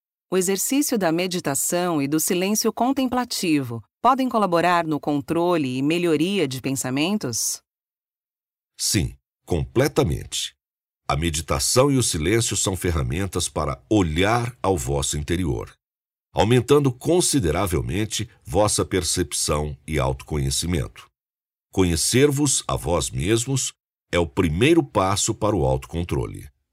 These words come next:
Speaker 1: Quinhentos e trinta e sete. De que maneira podemos educar nossa mente para suportar as dores físicas e morais?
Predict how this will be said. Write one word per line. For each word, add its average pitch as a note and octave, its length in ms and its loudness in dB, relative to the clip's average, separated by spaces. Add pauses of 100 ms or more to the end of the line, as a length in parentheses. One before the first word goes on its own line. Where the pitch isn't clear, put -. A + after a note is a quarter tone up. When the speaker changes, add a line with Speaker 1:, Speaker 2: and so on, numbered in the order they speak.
(2750)
Speaker 1:
Quinhentos E3 540 0
e F#3 60 -4
trinta A#3 300 -4
e A#3 60 -2
sete. B2 580 -6 (640)
De F#3 120 -4
que E4 120 0
maneira G3 500 2
podemos D#3 480 0
educar F#3 560 0
nossa F3 260 -2
mente D#3 520 0
para D3+ 220 -2
suportar F#3+ 640 0
as F#3+ 140 -2
dores D#3+ 380 0
físicas B3 760 -2
e A3 100 2
morais? C#3 800 0